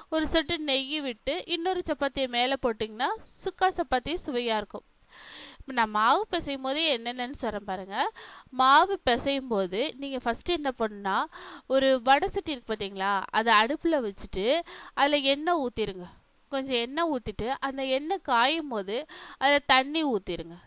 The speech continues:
தே-, நிறைய தண்ணின்னா ஒரு அளவான தண்ணி ஊத்தி, ஆ, கொஞ்ச நேரம் நல்லா சூடாக விடுங்க. கொதிக்கல வேணா, ஓரளவு மீடியம் சூடா வந்தோன்னா இறக்கிட்டு அதுலயே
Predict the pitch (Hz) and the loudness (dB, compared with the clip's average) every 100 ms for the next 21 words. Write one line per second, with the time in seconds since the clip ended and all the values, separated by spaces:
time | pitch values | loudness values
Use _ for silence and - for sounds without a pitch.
0 | - _ - 262 262 254 294 370 320 247 | -20 _ 2 2 4 2 0 0 -2 0
1 | 240 311 311 247 226 233 254 226 208 208 | 4 4 6 4 4 2 0 -4 -4 -6
2 | 226 180 - 214 359 - - - - - | -6 -6 -6 -6 -6 -6 -12 -14 -14 6
3 | 294 294 294 - 320 294 311 320 339 330 | 10 10 8 4 0 2 2 2 2 0
4 | 262 285 - 302 294 285 254 214 202 196 | 2 0 0 -2 4 4 4 -2 -4 -6
5 | 185 - 247 - 302 339 381 349 277 302 | -10 -10 -8 0 2 2 2 4 4 4
6 | 320 262 269 285 269 262 285 269 269 247 | 4 4 2 0 -2 0 -2 2 4 6
7 | 240 220 220 262 226 208 - 202 240 381 | 4 2 -2 -2 0 -2 -6 -6 -2 -2
8 | - - - - 277 294 294 302 | -4 -16 -18 0 0 2 2 2